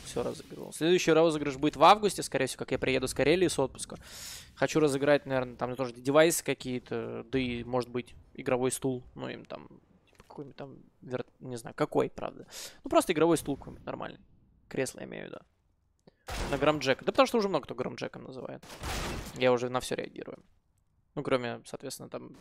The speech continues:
самых таких вариантов. Двенадцать одиннадцать. А вот и камбэк, дорогие друзья. Спрашивал я, будет камбэк или нет.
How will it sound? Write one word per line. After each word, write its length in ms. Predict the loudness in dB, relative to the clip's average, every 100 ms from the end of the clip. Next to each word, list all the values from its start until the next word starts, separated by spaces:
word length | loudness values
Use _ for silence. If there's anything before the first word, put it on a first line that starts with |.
| -8
самых 300 | -6 -6 -10 _ _ -20 -20 -20 _ _ _
таких 320 | -18 -16 -16 -16 -8
вариантов. 380 | 0 2 0 -8 -14 -20 _ _ _ _ _ _ _ _ _ _ _ -12 -10 -8 -10 -12 -12 -10 -10 -14 -18 -20 -20 -20 -20 -20 -10
Двенадцать 360 | 2 6 8
одиннадцать. 480 | 8 6 2 -4 -10 _ _ 8
А 100 | 10
вот 140 | 10
и 40 |
камбэк, 320 | 6 10 10 10
дорогие 300 | 8 6 4
друзья. 380 | 2 2 -2 -6 _ _ _ _ _ -20 _ _ -20 -14
Спрашивал 400 | -2 4 4 4
я, 100 | 2
будет 160 | 4 4
камбэк 300 | 4 4 4
или 80 |
нет. 260 | 2 0